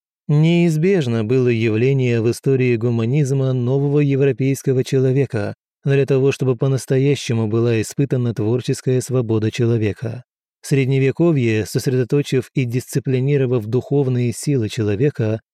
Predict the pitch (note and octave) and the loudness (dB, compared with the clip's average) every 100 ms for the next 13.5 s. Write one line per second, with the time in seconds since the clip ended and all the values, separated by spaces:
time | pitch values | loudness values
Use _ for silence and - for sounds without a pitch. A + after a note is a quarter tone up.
0 | _ - C3+ D#3+ D3+ - B2+ - E3+ E3+ | _ -2 2 2 0 -4 -6 -2 0 0
1 | D3+ - D3 D3 B2 G2 G2 G#2+ A#2 F#2 | -2 -4 -2 -2 -2 -2 -2 -2 -4 -6
2 | - _ _ _ _ C3 C3+ F3 D#3+ D3 | -14 _ _ _ _ 0 2 2 2 2
3 | C3+ E3 D3+ - D#3+ D3+ - D#3 D3 - | 2 2 2 2 0 -2 -6 -4 -4 -2
4 | D3+ C#3+ D#3 D3 D3 A#2+ B2+ - D3 C#3+ | -2 0 2 2 2 0 -2 0 0 2
5 | C3+ C3+ - D3 A#2+ - G#2 G2+ _ _ | 0 -2 -2 -2 -2 -2 -4 -4 _ _
6 | - B2+ C#3 C3 C#3+ C3+ C3 C3+ C3 B2+ | -4 0 0 0 -2 0 2 2 2 2
7 | C#3+ C3 B2 - D#3+ D#3 - A2 G#2+ A2+ | 2 2 0 -4 0 0 0 0 0 -2
8 | A2+ - A#2 A2 B2 A#2+ B2+ A2 G2 - | -4 -4 -4 -2 -2 -2 -2 -4 -6 -10
9 | _ _ _ _ D3+ C#3+ C#3 A#2 C3 - | _ _ _ _ 0 0 0 -2 -2 -2
10 | C3 C3 D#3 B2 A2 A2 A#2+ D#3+ D#3 C#3+ | -2 0 0 0 0 0 0 2 4 2
11 | C#3+ - D3+ C3 G2 - A2 B2 A#2+ A#2 | 0 -2 -2 -2 -4 -4 -2 0 0 -2
12 | F#2+ G#2+ A#2+ A#2+ A#2+ A#2 - G#2 G2+ - | -4 -8 -4 -2 0 -2 -2 -2 -2 -2
13 | A2 G2+ A2 G2 G2+ | -4 -2 -2 -2 -6